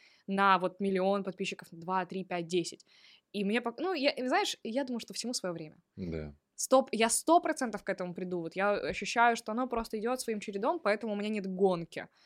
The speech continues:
Speaker 1: Это тоже очень важно, что когда ты начинаешь, тебе
Speaker 2: Мне
Speaker 1: хочется
Speaker 2: кажется, ты
Speaker 1: все и
Speaker 2: лукавишь.
Speaker 1: сразу.
Speaker 2: Мне кажется, ты лукавишь.
Speaker 1: М-м.
Speaker 2: Восемнадцать лет,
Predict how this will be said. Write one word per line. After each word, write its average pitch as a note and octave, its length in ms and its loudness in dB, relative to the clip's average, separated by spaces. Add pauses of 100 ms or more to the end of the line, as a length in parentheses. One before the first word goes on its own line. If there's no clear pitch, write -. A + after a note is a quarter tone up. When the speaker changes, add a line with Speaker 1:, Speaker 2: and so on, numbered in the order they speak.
(220)
Speaker 1:
Это F3 180 -8
тоже G#3 260 0
очень F#3 180 -2
важно, F3+ 340 2
что E3+ 280 -6 (220)
когда G3 340 4
ты G3 100 -2
начинаешь, G3+ 400 -2
тебе G3 100 0
Speaker 2:
Мне - 60 6
Speaker 1:
хочется B3 220 8
Speaker 2:
кажется, - 0 -
ты - 60 -2
Speaker 1:
все G2 120 8
и - 40 8
Speaker 2:
лукавишь. D#2+ 340 6
Speaker 1:
сразу. - 180 -6
Speaker 2:
Мне G2 160 0
кажется, - 300 2
ты E2+ 100 2
лукавишь. D2 560 -4 (360)
Speaker 1:
М-м. F#2 180 0
Speaker 2:
Восемнадцать G2 600 2
лет, F2 240 0